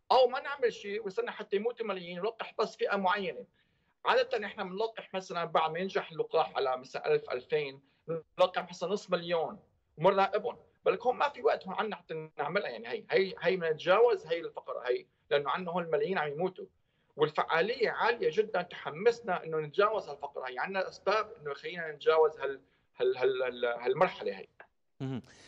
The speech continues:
Speaker 2: آه، دكتور، آه، الآن مسألة، آه، هذا التحوير الجديد في فيروس، آه، كورونا. آه، أنا صراحة عادة في عند الحديث عن مسألة كورونا على ال-، على الهواء مباشرة أحاول أن أجد المنافذ من أجل طمأنة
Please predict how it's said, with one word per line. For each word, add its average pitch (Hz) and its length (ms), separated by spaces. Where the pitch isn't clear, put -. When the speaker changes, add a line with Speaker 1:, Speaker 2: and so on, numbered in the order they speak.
Speaker 2:
آه، 151 120
دكتور، 214 640
آه، 160 280
الآن 156 540
مسألة، 214 420
آه، 175 340
هذا 185 240
التحوير 185 440
الجديد 160 440
في 143 140
فيروس، 127 560
آه، 113 420
كورونا. 117 600
آه، 165 380
أنا 233 140
صراحة 208 420
عادة 156 580
في 143 240
عند 139 160
الحديث 151 380
عن 135 180
مسألة 131 320
كورونا 120 500
على 107 260
ال-، 104 280
على 113 200
الهواء 110 480
مباشرة 131 640
أحاول 165 520
أن 156 140
أجد 165 340
المنافذ 147 840
من 135 140
أجل 147 320
طمأنة 156 520